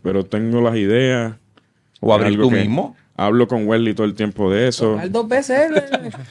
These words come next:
Speaker 3: Pero es que
Speaker 2: ¿Cuáles
Speaker 1: No.
Speaker 2: son las bandas que tienes aquí?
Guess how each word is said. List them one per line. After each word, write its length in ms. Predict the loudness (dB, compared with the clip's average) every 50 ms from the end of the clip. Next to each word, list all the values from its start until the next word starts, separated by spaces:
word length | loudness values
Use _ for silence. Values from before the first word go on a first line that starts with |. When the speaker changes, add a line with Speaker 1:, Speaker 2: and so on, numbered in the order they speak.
| -12 -8 -8 -8 -6
Speaker 3:
Pero 160 | -6 -6 -4
es 60 | -4 -2 -2 -2 -2 -2 -2 -2 -2 -4 -6 -8 _ _ _
que 200 | -2 -2 -2 -4 _ -20 -20 -18 -18 -18 -20 -20 -20 -20 _ _ _ _ _ _ _
Speaker 2:
¿Cuáles 200 | 2 4 4 4
Speaker 1:
No. 60 | 4
Speaker 2:
son 60 | 2 2
las 80 | 2
bandas 220 | 2 2 0 0 -2
que 80 | -2 -2
tienes 220 | -2 -2 -2 -2
aquí? 260 | -4 -4 -6 -8 -12